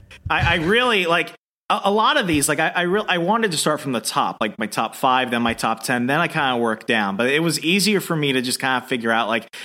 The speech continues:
in terms of anticipation, do I have fond memories of these movies? Do I enjoy them? Have I watched them more than once? I, I did not like anything about Eternals. That movie has no redeeming qualities. It's an abortion of a film. It's a crime against humanity.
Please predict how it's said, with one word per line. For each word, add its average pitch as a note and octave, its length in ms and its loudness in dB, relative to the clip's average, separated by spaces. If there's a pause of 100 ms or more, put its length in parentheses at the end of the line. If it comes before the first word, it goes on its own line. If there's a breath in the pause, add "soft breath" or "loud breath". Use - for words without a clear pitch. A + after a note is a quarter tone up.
(120 loud breath)
in D3+ 180 -2
terms E3+ 340 2
of D#3+ 120 0
anticipation, B2+ 840 -2
do A#2+ 160 0
I A2+ 80 2
have B2 180 -2
fond B2+ 280 0
memories C3+ 480 0
of B2+ 40 2
these B2+ 180 2
movies? B2 360 0
Do A#2 80 -2
I A2 80 0
enjoy A#2+ 500 2
them? B2 220 0
Have B2 160 -2
I A#2 80 2
watched A2+ 520 0
them B2 300 0 (280)
more B2 280 0
than A2+ 240 -2
once? A#2 580 0 (720)
I, E3+ 440 0
I E3 140 2
did F#3 240 0
not D3 320 0
like B2+ 320 0
anything C3 400 0
about G#2 340 0
Eternals. - 680 -6 (100)
That B2+ 200 -2
movie D3+ 260 0
has C3 260 -2
no B2 280 2
redeeming A#2+ 560 0
qualities. G#2 840 0
It's B2 160 -4
an B2 100 0
abortion A#2+ 600 0
of A2 100 0
a G2+ 60 -2
film. G#2+ 460 -2
It's - 120 -6
a - 40 -10
crime C3 340 0
against A2+ 300 -2
humanity. F#2+ 680 -4